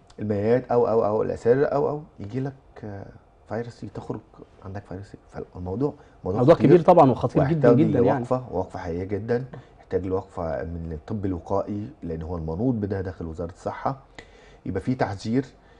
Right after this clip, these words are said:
Speaker 1: يبقى في عقاب، وعقاب كبير جدا.
Speaker 2: عقاب رادع طبعا.
Speaker 1: لأن، آه، ده بيكلفنا كتير وبيكلف الدولة كتير،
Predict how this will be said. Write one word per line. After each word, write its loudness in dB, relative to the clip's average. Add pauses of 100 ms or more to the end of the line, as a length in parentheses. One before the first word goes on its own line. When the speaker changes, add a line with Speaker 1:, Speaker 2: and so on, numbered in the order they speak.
(180)
Speaker 1:
يبقى -4
في 2
عقاب، 2 (280)
وعقاب -4
كبير -4
جدا. 0
Speaker 2:
عقاب 0
رادع -4 (240)
طبعا. 0
Speaker 1:
لأن، 0
آه، 0
ده 2
بيكلفنا 0
كتير -2 (300)
وبيكلف -2
الدولة 4
كتير، -4